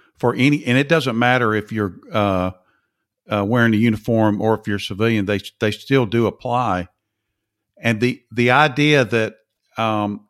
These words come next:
if I am, uh, delegating to people,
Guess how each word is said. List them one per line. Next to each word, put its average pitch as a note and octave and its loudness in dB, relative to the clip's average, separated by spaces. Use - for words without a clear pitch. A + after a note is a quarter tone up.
if C3 0
I B2+ 2
am, A2 0
uh, G2+ -2
delegating C3 0
to A#2 -10
people, A#2 -4